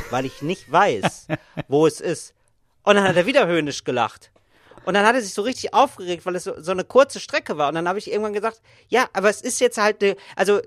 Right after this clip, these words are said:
Speaker 1: der fährt seit dreißig Jahren Taxi“, hat man so gemerkt.
Speaker 2: Ja.
Speaker 1: Also so gehst du dann immer mit Leuten um,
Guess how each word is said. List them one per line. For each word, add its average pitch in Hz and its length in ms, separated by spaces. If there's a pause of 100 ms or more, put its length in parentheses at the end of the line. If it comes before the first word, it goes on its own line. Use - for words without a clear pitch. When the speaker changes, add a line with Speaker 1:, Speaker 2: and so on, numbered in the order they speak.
(280)
Speaker 1:
der 185 160
fährt 247 220
seit 208 160
dreißig 220 360
Jahren 190 200
Taxi“, 170 440
hat 143 160
man 143 120
so 143 80
gemerkt. 127 640
Speaker 2:
Ja. 117 200 (100)
Speaker 1:
Also 202 320 (200)
so 220 220
gehst 277 200
du 247 60
dann 208 140
immer 262 240
mit 233 120
Leuten 202 360
um, 175 400